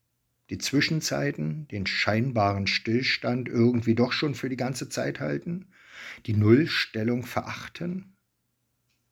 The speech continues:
Was bist du bloß für eine Null? Wer würde denn schon voller Stolz von sich sagen, „Ich bin der kurze Moment zwischen den Zeiten“? Und doch habe ich hier den Eindruck,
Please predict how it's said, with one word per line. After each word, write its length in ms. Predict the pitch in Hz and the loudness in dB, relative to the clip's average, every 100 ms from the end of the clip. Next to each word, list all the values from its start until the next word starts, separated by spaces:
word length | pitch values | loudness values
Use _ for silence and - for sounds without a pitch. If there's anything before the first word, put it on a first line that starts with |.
| _ _ | _ _
Was 180 | - - | -6 -6
bist 340 | - 110 - | -4 -2 0
du 80 | 110 | 0
bloß 280 | 92 95 92 | 2 0 0
für 160 | - | 0
eine 200 | 78 95 | 0 2
Null? 360 | 98 104 92 - - - - _ _ _ _ _ _ _ _ _ _ _ _ _ _ - | 4 6 4 2 -10 -20 -20 _ _ _ _ _ _ _ _ _ _ _ _ _ _ -4
Wer 160 | 92 | 2
würde 280 | 98 143 135 | 4 4 4
denn 340 | 90 78 76 | 2 -2 -6
schon 260 | - - 80 | -10 -12 -12
voller 340 | - 92 82 | -6 -4 -2
Stolz 480 | 82 - 98 98 - | 0 0 0 0 -2
von 200 | - 95 | -4 -4
sich 200 | 85 92 | -4 -4
sagen, 720 | - 78 85 113 95 95 - _ _ _ - _ _ _ | -2 0 0 0 0 0 -4 _ _ _ -20 _ _ _
„Ich 340 | 120 - - | 0 0 0
bin 260 | 107 95 90 | 0 0 2
der 160 | 90 | 0
kurze 520 | 82 - 107 101 - 90 | 0 -2 -2 0 0 0
Moment 600 | 85 85 87 92 92 - | 0 2 2 2 -2 -8
zwischen 420 | - 98 - 95 | -8 -4 -2 -2
den 200 | 95 95 | -2 -2
Zeiten“? 560 | - 80 76 71 73 - - - _ _ _ _ _ _ _ _ _ _ _ _ _ _ _ _ _ - | -2 -2 -4 -10 -18 -20 -20 -20 _ _ _ _ _ _ _ _ _ _ _ _ _ _ _ _ _ -4
Und 140 | 113 | 2
doch 200 | 139 156 | 4 4
habe 240 | 123 117 131 | 2 2 2
ich 120 | - | 2
hier 180 | 120 135 | 2 4
den 160 | 123 | 4
Eindruck, 580 | 101 98 117 135 131 - | 2 2 2 2 0 -4